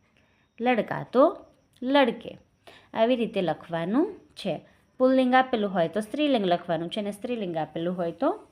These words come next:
પુલ્લિંગ લખવાનું છે. શિક્ષક તો શિક્ષિકા, બંદર તો બંદરિયા, મોર તો ઢેલ અથવા મોરની બંને કહી શકાય, માતા તો પિતા, ઘોડા તો ઘોડી, બચ્ચા તો બચ્ચી, તિતલી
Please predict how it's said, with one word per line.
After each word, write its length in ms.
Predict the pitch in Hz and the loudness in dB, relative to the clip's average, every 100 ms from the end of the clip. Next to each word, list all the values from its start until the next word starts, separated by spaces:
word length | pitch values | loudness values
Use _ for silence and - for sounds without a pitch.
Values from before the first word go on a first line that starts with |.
| _ _ - | _ _ -4
પુલ્લિંગ 380 | 233 196 160 | -2 -2 -4
લખવાનું 460 | 156 156 165 156 160 | -6 -6 -8 -8 -8
છે. 180 | - 147 _ _ - _ | -12 -14 _ _ -20 _
શિક્ષક 500 | - - 277 - 151 - - | -10 -8 -8 -8 -12 -12 -4
તો 120 | 262 | -4
શિક્ષિકા, 680 | 277 349 339 - 302 277 269 269 - _ - | -4 -8 -10 -6 -4 -4 -4 -6 -14 _ -6
બંદર 420 | 247 262 190 151 | -2 0 0 -2
તો 200 | - 226 | -2 -2
બંદરિયા, 760 | 240 311 311 320 294 269 254 262 - _ _ _ 220 | 2 4 6 4 4 2 0 -6 -14 _ _ _ -2
મોર 320 | 247 247 160 - - _ _ _ | 2 2 0 -6 -20 _ _ _
તો 60 | 165 | -10
ઢેલ 380 | 147 208 220 294 - | -4 2 2 2 -2
અથવા 280 | 180 208 262 | -4 0 4
મોરની 480 | 277 311 208 170 175 | 6 6 4 0 0
બંને 260 | 233 220 | 0 0
કહી 200 | - 160 | -4 -8
શકાય, 440 | 151 170 - 285 370 | -6 -8 -4 -4 -4
માતા 520 | 262 302 294 - 151 | 0 2 2 0 -4
તો 200 | 151 247 | -2 -4
પિતા, 540 | 330 330 320 277 277 - _ - - _ _ | -2 -4 -2 -4 -4 -12 _ -20 -20 _ _
ઘોડા 420 | 175 208 208 147 127 | -2 0 0 -2 -4
તો 120 | 240 | -4
ઘોડી, 480 | 254 311 320 294 285 - _ - | 0 0 2 2 0 -6 _ -8
બચ્ચા 480 | 233 262 262 151 143 | -2 -2 -4 -6 -6
તો 220 | - 247 | -2 2
બચ્ચી, 520 | 285 339 - 285 285 285 - _ _ _ _ _ _ | 4 2 0 0 0 -2 -12 _ _ _ _ _ _
તિતલી 460 | 330 - 175 156 | -6 -4 -8 -8